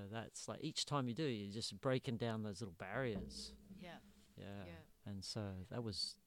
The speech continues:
Speaker 1: that's the power of karaoke too.
Speaker 2: Yeah, and I love, you know, and even no matter how someone sings, like, if they're out there having fun,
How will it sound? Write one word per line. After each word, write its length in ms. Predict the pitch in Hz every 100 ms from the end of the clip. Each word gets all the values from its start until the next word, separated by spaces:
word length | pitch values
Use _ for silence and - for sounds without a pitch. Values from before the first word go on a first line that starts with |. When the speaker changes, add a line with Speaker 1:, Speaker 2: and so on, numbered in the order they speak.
| - - - _ -
Speaker 1:
that's 300 | 143 147 -
the 100 | -
power 300 | - 127 117
of 140 | 104 -
karaoke 640 | 117 107 104 98 - -
too. 280 | - 147 117 85 _ -
Speaker 2:
Yeah, 280 | 208 226 226 175 170
and 120 | 196 196
I 60 |
love, 300 | 202 220 240 226 - - - -
you 80 | 202
know, 100 | 196
and 140 | 185 190
even 260 | 196 196
no 100 | 196
matter 240 | 185 180 175 170
how 220 | 175 180 170 -
someone 400 | - 180 170 160
sings, 380 | 160 - 190 175 -
like, 160 | 170 -
if 120 | 165
they're 100 | 180 165
out 100 | 208 -
there 100 | 196
having 340 | 165 175 165 165 -
fun, 200 | 170 160